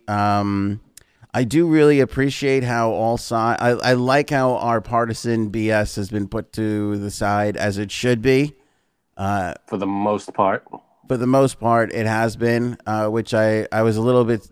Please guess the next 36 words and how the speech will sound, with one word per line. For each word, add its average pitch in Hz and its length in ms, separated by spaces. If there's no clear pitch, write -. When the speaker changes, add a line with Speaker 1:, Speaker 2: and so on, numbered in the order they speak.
Speaker 1:
relieved 110 600
to 104 120
see 127 460
because 107 560
our 101 180
world's 98 380
kinda 92 240
crazy 107 400
right 101 200
now. 98 380
And, 101 420
um, 98 560
I 101 120
was, 98 340
uh, 95 400
happy 107 280
to 101 80
see - 160
that 98 160
at 98 100
least 98 240
people 95 340
are 92 200
honoring 98 480
this, 98 360
uh, 95 400
this 98 220
woman 98 320
the 92 60
way 98 180
she 95 160
deserves 98 400
to - 80
be 98 120
honored. 95 200
Speaker 2:
Legend. 90 400